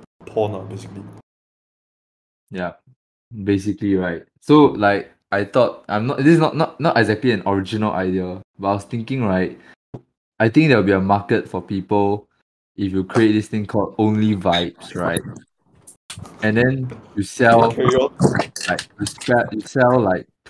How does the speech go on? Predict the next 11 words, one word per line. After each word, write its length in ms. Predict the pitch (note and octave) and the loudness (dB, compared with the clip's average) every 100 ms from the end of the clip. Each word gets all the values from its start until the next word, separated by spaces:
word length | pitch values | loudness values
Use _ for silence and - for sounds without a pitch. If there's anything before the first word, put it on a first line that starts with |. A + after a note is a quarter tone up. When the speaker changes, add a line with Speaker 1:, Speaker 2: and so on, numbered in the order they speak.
| _ | _
Speaker 1:
Sell 260 | - - - | -2 2 2
vibes? 320 | - - - | 4 2 4
Speaker 2:
Spotify 480 | A#3 A2 A2 - A2+ G#2+ - | 2 2 0 2 0 0 0
playlists 540 | A2 G#2+ A2 A2 - | 2 6 6 4 -2
that 200 | G#2 F#2 | -4 -2
people, 340 | A2 F#2+ G#2+ G#2 | -2 0 0 2
like, 320 | F2+ E2 _ _ _ _ - | 0 -4 _ _ _ _ -8
must, 400 | A#2+ E3 F#3 E3 | -2 2 2 2
Speaker 1:
Oh. 120 | C3+ | -4
Speaker 2:
like, 160 | F2+ - - | -8 -10 -10
like, 200 | F#2 - | -8 -8